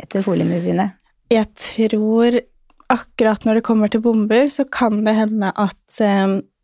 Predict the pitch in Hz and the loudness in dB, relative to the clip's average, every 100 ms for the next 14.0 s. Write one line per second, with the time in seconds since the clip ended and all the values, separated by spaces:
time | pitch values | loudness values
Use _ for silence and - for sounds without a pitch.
0 | _ _ - 214 208 196 196 196 190 190 | _ _ -6 -2 0 0 -2 -2 -2 -2
1 | 190 202 - _ _ _ _ - - 202 | -2 -2 -6 _ _ _ _ -20 -4 0
2 | 190 185 190 190 - 180 175 175 175 - | 2 0 -2 -4 -2 0 0 -2 -4 -10
3 | _ - - 185 196 - - 247 269 226 | _ -6 -4 -4 -6 -12 0 2 4 4
4 | 208 202 202 190 190 220 226 220 202 190 | 2 0 -2 -2 0 2 0 -2 -2 0
5 | 190 196 190 - 185 185 - 196 190 - | 0 0 0 0 0 -2 0 0 0 -6
6 | - 190 208 202 185 - 175 170 - - | -6 0 0 0 -2 0 -2 -2 -6 -20
7 | - 196 - 196 190 175 175 185 180 170 | -8 -6 -4 -2 0 0 0 0 2 0
8 | 165 160 170 165 165 175 170 175 185 175 | 0 0 0 0 -2 -2 -2 -2 -6 -4
9 | 170 - 262 349 - _ 196 190 190 202 | -6 0 0 0 -8 _ -4 0 2 2
10 | 226 208 180 180 185 170 - 190 175 233 | 2 0 0 0 0 0 0 -2 0 0
11 | 269 - 190 175 208 - 208 180 175 175 | -2 -2 -4 0 0 0 0 2 0 0
12 | 175 170 - 175 - 165 170 - - 180 | -2 -2 -2 -6 -2 -4 -4 -8 0 2
13 | 175 165 185 156 - 147 - 175 202 | 2 2 0 0 -2 -4 -2 0 2